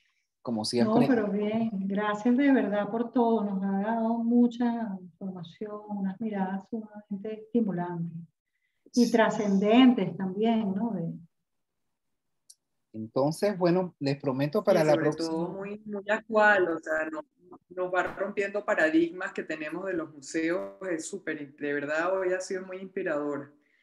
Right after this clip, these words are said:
Speaker 3: Yo espero más tarde que coloquen la clase para poder ver los, los primeros minutos que me perdí.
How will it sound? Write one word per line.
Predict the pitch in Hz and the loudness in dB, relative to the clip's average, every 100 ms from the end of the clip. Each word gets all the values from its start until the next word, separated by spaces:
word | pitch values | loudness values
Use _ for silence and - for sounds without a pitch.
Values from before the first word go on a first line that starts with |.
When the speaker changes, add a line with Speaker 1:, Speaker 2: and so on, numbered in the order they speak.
| _ | _
Speaker 3:
Yo | 170 | -6
espero | 170 190 | 0 0
más | 196 196 | 0 0
tarde | 202 196 202 | 2 2 0
que | 254 | -2
coloquen | 180 160 156 185 | 2 2 2 -2
la | 190 | -4
clase | 165 160 160 | -2 -2 -2
para | 160 180 - | -4 -4 -4
poder | 151 147 | -6 -4
ver | 156 160 | -4 -4
los, | 175 180 _ | -6 -8 _
los | 165 165 | -6 -4
primeros | 156 147 160 | -6 -6 -6
minutos | 175 156 143 160 | -6 -6 -8 -8
que | 170 | -6
me | 160 | -8
perdí. | 139 143 131 143 | -8 -8 -8 -12